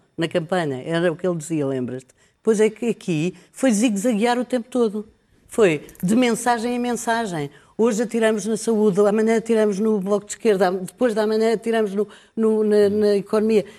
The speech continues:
E o, eh, as mensagens foram tantas e tão diversas e dependiam de quem era o orador da noite. Eh, quer dizer, exceto, tirando talvez o discurso de, de Manuel Alegre, que eu ouvi parcialmente nas televisões, não, não tive lá no,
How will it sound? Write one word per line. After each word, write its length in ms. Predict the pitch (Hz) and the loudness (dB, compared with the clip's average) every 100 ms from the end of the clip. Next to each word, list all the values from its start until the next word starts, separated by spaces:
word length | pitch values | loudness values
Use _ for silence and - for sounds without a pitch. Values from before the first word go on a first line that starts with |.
| _ | _
E 160 | 220 233 | 0 2
o, 160 | 233 | 2
eh, 460 | 220 196 196 220 202 | 4 6 4 4 2
as 100 | 165 | 4
mensagens 520 | 202 208 214 254 240 | 4 2 2 0 0
foram 320 | 208 254 233 226 | -2 -2 0 -2
tantas 460 | - 269 254 208 | 0 0 2 -2
e 40 | 226 | -2
tão 200 | 233 214 | 0 0
diversas 520 | 208 180 156 - 220 - _ | 2 0 0 -4 -8 -14 _
e 80 | 254 | -2
dependiam 760 | 196 - 262 220 214 185 190 202 - _ | 0 -2 -2 2 4 4 2 -2 -10 _
de 100 | 226 | -2
quem 300 | - 262 262 | 2 2 2
era 120 | 262 | 4
o 60 | 262 | 4
orador 500 | 254 262 254 262 233 | 4 4 4 2 0
da 160 | 233 | -4
noite. 440 | 254 240 240 - - _ - _ _ | 0 0 -2 -8 -18 _ -20 _ _
Eh, 180 | 220 202 | 0 2
quer 120 | - | 0
dizer, 340 | 226 214 160 - _ _ | 4 4 2 -12 _ _
exceto, 560 | - - 294 285 - - - - | -4 0 0 0 -6 -16 -20 -2
tirando 280 | 254 277 277 | 2 2 2
talvez 760 | 226 208 156 151 123 117 - _ _ - | -2 -2 0 -2 -2 -6 -16 _ _ -2
o 160 | 190 | 0
discurso 680 | 170 - - 254 202 - 185 | 0 -2 -2 -2 0 -2 -6
de, 320 | 160 180 180 185 | -2 0 2 0
de 300 | 151 185 165 | 2 2 2
Manuel 340 | 175 175 170 | 0 0 0
Alegre, 400 | 160 139 127 120 - _ _ | 2 0 0 -6 -18 _ _
que 120 | - | -4
eu 380 | 156 151 147 139 - _ - | 0 2 2 -2 -10 _ -4
ouvi 280 | 151 156 | 0 0
parcialmente 840 | 151 160 - 160 147 160 160 - 165 | -2 -4 -2 -2 0 -2 -4 -4 -4
nas 180 | 156 | -4
televisões, 640 | - 165 147 143 143 127 107 | -4 -6 -4 -4 -4 -6 -6
não, 160 | 110 | -8
não 220 | 110 113 113 | -8 -6 -6
tive 260 | 135 117 | -6 -4
lá 200 | 131 143 | -2 -2
no, 260 | 123 117 | -4 -8